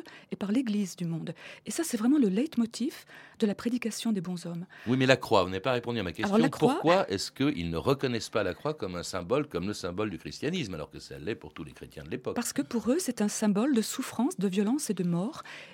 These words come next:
Speaker 1: et que pour eux, ça fait partie de la panoplie du mauvais. Le Christ, selon eux, c'est le Fils de Dieu,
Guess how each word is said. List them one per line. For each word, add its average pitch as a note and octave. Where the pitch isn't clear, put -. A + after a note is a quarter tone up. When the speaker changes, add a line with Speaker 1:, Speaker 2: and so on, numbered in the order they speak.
Speaker 1:
et B3
que B3+
pour -
eux, B3+
ça A#3+
fait A3
partie -
de G3+
la F#3+
panoplie A#3
du G3+
mauvais. G3
Le F#3+
Christ, -
selon F#3
eux, G#3
c'est -
le E3
Fils -
de F#3
Dieu, F#3